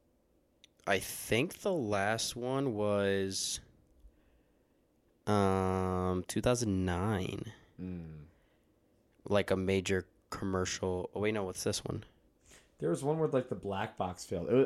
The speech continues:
Speaker 2: I don't know what, uh, airline it was, but they lost, like, a bunch of stock.
Speaker 1: Yeah.
Speaker 2: It might have been Boeing.
Speaker 1: Yeah, in twenty thirteen,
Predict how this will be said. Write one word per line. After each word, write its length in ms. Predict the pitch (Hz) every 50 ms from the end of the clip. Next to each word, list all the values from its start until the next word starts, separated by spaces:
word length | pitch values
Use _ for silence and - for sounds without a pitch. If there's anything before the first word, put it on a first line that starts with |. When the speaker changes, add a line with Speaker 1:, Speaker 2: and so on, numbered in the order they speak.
| 139 -
Speaker 2:
I 80 | 131 127
don't 140 | 131 135 135
know 120 | 147 143
what, 260 | 127 120 120 117 -
uh, 280 | - 110 107 104 98 90 -
airline 380 | 113 117 117 120 117 113 110
it 80 | 107 87
was, 300 | 95 98 95 92 90 87
but 140 | - 104 90
they 60 | 104
lost, 300 | 101 104 104 104 101 -
like, 80 | 110 110
a 80 | 104
bunch 320 | 95 - 104 98 95 92 -
of 80 | 95
stock. 500 | - - - 101 92 90 87 87 - - - - _
Speaker 1:
Yeah. 320 | - 113 107 95 90 87 90 - - - - - - - _ _ - - - - _ _ _ _ _ _ _ _ _ _ _ _ _ _ _ _ _ _ _ _ _ _ _ _ _ _ _ _ _ _ _ _ _ _ _ _ _ _ _ _ _ _ - - _ -
Speaker 2:
It 140 | 110 113
might 100 | 113 127
have 80 | 131 127
been 140 | 120 113 110
Boeing. 460 | - 117 113 117 110 104 92 85 82 82 - - - - - - - - _ _ _ _ _ _ _ _ _ _ _ _ _ _ _ _ _ _ _ _ _ - - _
Speaker 1:
Yeah, 280 | - - 127 127 123 110
in 240 | 76 113 117 117 110
twenty 420 | - - - 127 131 135 131 127
thirteen, 960 | 117 - - - - 117 120 123 120 - - - 107 101 101 98 98 98 98